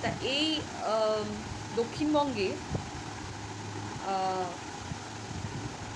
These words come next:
যে তাপপ্রবাহ শুরু হয়েছে, সেই তাপপ্রবাহের চরমতম তাপপ্রবাহ কালকে চলবে এবং সেটি বিগত একশো বছরের ইতিহাসেও এই তাপপ্রবাহ দেখা যায়নি।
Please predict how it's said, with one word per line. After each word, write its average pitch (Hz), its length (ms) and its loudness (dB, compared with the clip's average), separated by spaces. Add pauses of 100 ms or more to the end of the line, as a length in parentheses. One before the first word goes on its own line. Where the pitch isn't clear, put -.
(1160)
যে 262 120 4 (300)
তাপপ্রবাহ 247 480 4 (180)
শুরু 254 220 0
হয়েছে, 202 300 6 (800)
সেই 302 240 4
তাপপ্রবাহের 302 560 4 (140)
চরমতম 339 480 8 (120)
তাপপ্রবাহ 240 420 4 (220)
কালকে 202 320 4
চলবে 180 260 2
এবং 269 100 2 (100)
সেটি 311 200 2 (360)
বিগত 311 260 4 (140)
একশো - 260 0
বছরের 311 360 0
ইতিহাসেও 277 440 -2
এই 277 120 0
তাপপ্রবাহ 240 440 2 (160)
দেখা 185 220 2 (120)
যায়নি। 190 460 4